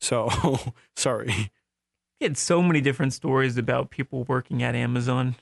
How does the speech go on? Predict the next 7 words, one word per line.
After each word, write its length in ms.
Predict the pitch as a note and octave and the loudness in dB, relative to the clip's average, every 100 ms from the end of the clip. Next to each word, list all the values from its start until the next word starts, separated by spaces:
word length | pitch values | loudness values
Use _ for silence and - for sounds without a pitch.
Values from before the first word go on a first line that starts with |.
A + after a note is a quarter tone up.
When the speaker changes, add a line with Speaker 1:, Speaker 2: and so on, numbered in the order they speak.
| _ _ | _ _
Speaker 2:
It 100 | D3+ | -2
sounds 460 | - G3 B3 A#3+ G#3+ | 2 2 4 2 2
like 340 | A#3 G#3 - _ _ - | 2 0 -8 _ _ -8
the 280 | E3 D#3 | 0 2
stereotypical, 1400 | D3+ - D#3 D3 D#3+ D#3+ D3 - C#3+ C3 C#3 B2+ B2 A#2+ A#2 _ _ | 2 0 2 4 4 4 2 0 -4 -2 -2 0 0 0 -4 _ _
like, 220 | - A#2+ - _ _ _ _ - | -4 -4 -6 _ _ _ _ -12
cartoon 1000 | - D#3 D#3 C#3+ - D3+ C#3 C3+ C3 | -2 2 2 0 -2 2 2 2 2